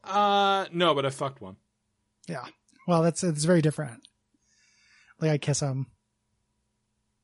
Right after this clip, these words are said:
Speaker 2: marry him, divorce him.
Speaker 1: Call him Maid
Speaker 2: Make some
Speaker 1: Marian.
Speaker 2: kids. <laughs> Call him Maid Marian. Try to, you know, I carry him over the threshold.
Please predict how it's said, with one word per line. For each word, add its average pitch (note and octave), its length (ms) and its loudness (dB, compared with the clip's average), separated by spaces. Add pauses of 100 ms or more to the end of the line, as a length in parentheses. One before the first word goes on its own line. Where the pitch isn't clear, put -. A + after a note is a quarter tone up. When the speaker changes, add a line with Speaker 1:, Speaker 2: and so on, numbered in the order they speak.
(220)
Speaker 2:
marry C#3 400 0
him, C#3 180 -2 (960)
divorce B2+ 400 -4
him. C3 180 -2 (1160)
Speaker 1:
Call D3 260 4
him C#3 100 0
Maid B2+ 180 2
Speaker 2:
Make A#2 40 -6
some A#2+ 120 -4
Speaker 1:
Marian. A#2+ 260 0
Speaker 2:
kids. - 160 -10 (380)
<laughs> - 360 -20
Call - 300 0
him - 40 6 (140)
Maid F3+ 180 6
Marian. C#3+ 540 -2
Try C#3+ 160 -4
to, C#3 260 -4
you D#3+ 120 -8
know, C#3 80 -4
I C#3 40 -6
carry D3 280 2
him D3+ 80 2
over C#3+ 180 -2
the C3 60 -6
threshold. C#3+ 640 -8